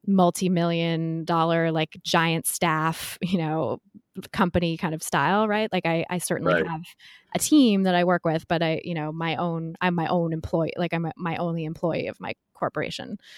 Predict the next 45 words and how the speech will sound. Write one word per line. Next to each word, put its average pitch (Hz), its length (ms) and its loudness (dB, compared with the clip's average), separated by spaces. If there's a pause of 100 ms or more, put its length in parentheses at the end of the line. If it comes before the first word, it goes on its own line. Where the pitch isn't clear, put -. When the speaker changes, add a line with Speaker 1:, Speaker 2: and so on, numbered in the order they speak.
(280)
Speaker 1:
Um, 160 420 -2 (240)
and, 165 460 0 (440)
you 185 100 -2
know, 160 120 0
I'm 160 120 0
a 165 100 -2
writer, 214 360 4
I'm 180 80 2
a 160 60 2
journalist. 190 500 4
That's - 160 -12
my 156 120 -4
first - 340 -4
career. 170 280 2
That's 156 200 -4
my 156 80 -2
first - 340 -6
love. 170 460 0 (400)
And 170 320 0
honestly, 190 360 2
I'd 165 140 0
love 175 200 2
to 170 100 -6
just, 160 200 -4
like, 160 140 0 (100)
preserve 165 800 -2 (140)
as 170 120 0
much 165 260 -2
time 165 260 -2
as 160 100 -4
I 151 80 0
can 180 320 -2
for 151 180 -6
that 165 460 0
and 175 100 -6
for 170 80 -8
the 160 80 -8
podcast - 760 -4 (400)
and 160 420 0 (140)
do 214 180 4
the 190 140 6
online 170 300 0
course 165 480 0
as, 160 240 -2
like, 156 360 -4